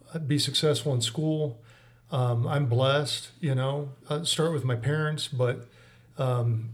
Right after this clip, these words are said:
present day, you know, my staff, I got great people in my office. Um, I have a, a young associate attorney who just started with me, um, who's twenty-six, I think, if I'm thinking this through.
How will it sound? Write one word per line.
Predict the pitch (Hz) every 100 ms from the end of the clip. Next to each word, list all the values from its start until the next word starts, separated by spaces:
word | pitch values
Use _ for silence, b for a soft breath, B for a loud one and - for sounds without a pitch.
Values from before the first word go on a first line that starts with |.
| - - - -
present | 156 151 175
day, | 143 147 156 160 127 -
you | 139
know, | 131
my | 139 123
staff, | - 170 165 113 113 - -
I | 139
got | 135 139
great | 135 131
people | 151 143 147
in |
my | 135 131
office. | 147 151 - 117 - - b b b b b _
Um, | 139 120 117 113 113
I | 135
have | 123 123
a, | 123 120 - - -
a | 127
young | 131 143 131
associate | - 160 156 170 151
attorney | 147 151 151 127
who | 123
just | 131 117
started | 143 143 139
with | 143 120
me, | 143 143 120 b b b b b
um, | - 117 113 113
who's | 135 127
twenty-six, | 143 147 151 165 160 160
I | 143
think, | 120 139 143 143
if | 123
I'm | 117
thinking | 117 127 127
this | 117 -
through. | 135 135 139